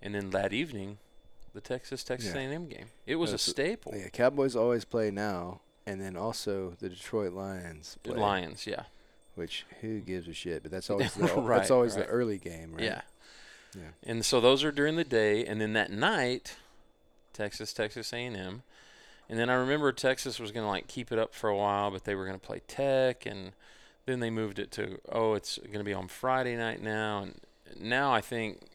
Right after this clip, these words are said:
Speaker 1: currently they play whoever they can schedule on, like, a Saturday. I think A and M plays L S U, which is a decent rivalry. I saw them play each other at the Cotton Bowl one year, and L S U just destroyed them.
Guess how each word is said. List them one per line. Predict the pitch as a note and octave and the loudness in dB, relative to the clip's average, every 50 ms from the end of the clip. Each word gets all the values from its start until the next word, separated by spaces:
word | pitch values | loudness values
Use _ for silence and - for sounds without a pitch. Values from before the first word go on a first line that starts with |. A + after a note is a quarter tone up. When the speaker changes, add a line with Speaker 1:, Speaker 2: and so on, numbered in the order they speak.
| _ - _ _ - | _ -20 _ _ -18
Speaker 1:
currently | - - B2+ A#2 A#2 F#2+ G2+ G#2 G2+ | -8 -2 0 0 0 0 0 -2 0
they | G2+ G2+ | 0 0
play | F#2+ - - A#2+ A2 G2+ G2 F#2+ F#2+ | -2 -2 -2 0 2 2 2 2 0
whoever | F#2 G#2 A#2 A#2+ B2 A2+ A2 A2+ G#2+ G#2+ G2+ G2 G2 G2 - - - - - | -2 -2 -2 2 4 4 4 4 2 2 0 0 -2 -4 -6 -10 -18 -8 -4
they | G#2 G2+ | -4 -4
can | F#2+ - G2+ F#2 F2+ F2 - - - - - - - _ | -4 -4 -6 -8 -8 -10 -12 -18 -20 -20 -20 -20 -18 _
schedule | - - - - C3 A#2+ A2+ G2+ F#2+ G2 F#2+ G2 G2 - | -10 -10 -4 0 0 2 2 2 0 0 0 0 0 0
on, | - F#2+ F#2+ F#2+ | -2 -2 -2 -2
like, | F#2+ F#2 - | -2 -4 -4
a | G2+ - | -6 -8
Saturday. | - - - G#2+ G2 F#2+ F#2+ F#2 F2+ F2+ F2+ F#2 - - - - - - - | -6 0 2 4 4 4 2 2 -2 -2 -4 -6 -8 -10 -16 -18 -18 -20 -14
I | - | -6
think | - B2+ G#2+ - | -4 -4 -2 0
A | A#2+ A2+ | 0 2
and | A2+ A2+ A2+ | 2 4 2
M | A2 G#2+ | 2 2
plays | G2+ - A2+ G#2 F#2+ A#2 | 2 0 0 0 2 2
L | A#2 A2+ G#2 | 2 2 2
S | G2+ F#2+ - - | 2 0 -2 -2
U, | G#2 G#2 G#2 G2+ G2 F#2+ G2 G2+ - - - - - - - - | -2 -2 0 0 -2 -2 -4 -6 -8 -14 -20 -20 -20 -20 -20 -14
which | - A2+ - - | -10 -8 -6 -6
is | B2 G2+ G#2 | -4 -2 -2
a | G2+ G2+ - - - | -2 -2 -4 -8 -4
decent | - C3 C3 B2+ - - F2 | -2 -2 -2 -2 -2 -4 -4
rivalry. | - F#2+ F#2+ F#2 F2+ F#2+ F#2+ F#2+ G2 G2+ - - - - - - - - _ - | -2 0 0 0 -2 -4 -4 -6 -6 -6 -10 -14 -20 -20 -20 -20 -20 -12 _ -6
I | |
saw | G#2 - - A2+ A2 | 0 6 6 6 6
them | G#2+ G2+ | 6 2
play | F#2 - A2 G2+ | 0 2 2 2
each | G2 - - | 2 2 0
other | G#2+ G2 F#2+ | -2 -2 -2
at | F#2 | -4
the | - F#2+ | -6 -8
Cotton | - - G#2+ G#2 G2 - | -4 -2 0 0 0 0
Bowl | F#2+ F#2+ F#2 F#2 | -2 -2 -2 -2
one | F#2 F#2+ F#2 | -2 -6 -6
year, | F#2 F#2 F#2 F#2 | -6 -6 -6 -6
and | F#2 F2+ F2+ - - | -8 -8 -10 -8 -6
L | F#2+ F#2+ | -4 -4
S | F#2 - - | -4 -6 -8
U | G2+ | -10
just | F#2 F#2 - - - _ - - | -10 -10 -12 -14 -14 _ -20 -14
destroyed | - - - - - - - G2+ F#2+ G2 F2+ | -10 -8 -6 -6 -6 -4 -2 -2 -2 -2 -2
them. | F2+ F2+ F2+ F2+ F2 | -6 -8 -10 -12 -14